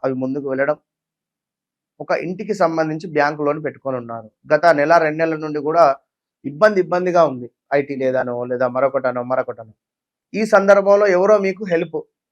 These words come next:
ప్రైవేట్ బ్యాంకు లోన్ ఇస్తానడం కానీ, లేదా ఏదో రకంగా మీకు హెల్ప్ఫుల్గా ఉండేటువంటి పరిస్థితి అయితే గోచరిస్తుంది. కనుక తప్పకుండా, ఆ, ధనము మీకు ఎక్కడి నుంచి అయితే రావాలో,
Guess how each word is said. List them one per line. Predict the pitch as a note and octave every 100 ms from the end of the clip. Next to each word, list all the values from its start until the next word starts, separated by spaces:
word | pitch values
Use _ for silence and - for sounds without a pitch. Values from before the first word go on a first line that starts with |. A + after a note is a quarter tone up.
| _ _ _
ప్రైవేట్ | C#3 C#3+ C#3 B2+
బ్యాంకు | C3 B2+ C3
లోన్ | B2+ B2+
ఇస్తానడం | B2+ - B2 A#2+ A#2+ A#2
కానీ, | A#2+ C3+ F3
లేదా | F#3+ D3+ D3 C3 - _ _ _ _ -
ఏదో | D3 A#3 B3
రకంగా | A3 F#3 G3 G3
మీకు | F#3 F3 G3 E3 C#3 C#3 _ _ _ -
హెల్ప్ఫుల్గా | D#3 F3 G#3+ G3 F#3+ F3+
ఉండేటువంటి | E3+ D#3 D#3 - D3 C#3
పరిస్థితి | C3+ C3 - C3+
అయితే | C3 F3+ - _ _ _ _ _ A2
గోచరిస్తుంది. | F#2+ _ A#2 _ _ _ _ _ _ _ _ C3+
కనుక | D#3 D#3+
తప్పకుండా, | C#3+ - E3+ E3+ E3+ G3 - _ _ _ _ _ _
ఆ, | C3 B2+ B2 B2 _ _ _ _ _ _ _ _ _ _ _ C3+
ధనము | C#3 G#3+ A#3+ G#3+ E3 -
మీకు | E3+ E3
ఎక్కడి | D3 C#3+ G3 G3
నుంచి | F#3+ F#3
అయితే | F3
రావాలో, | D3 C3+ C#3+ C#3+ C#3+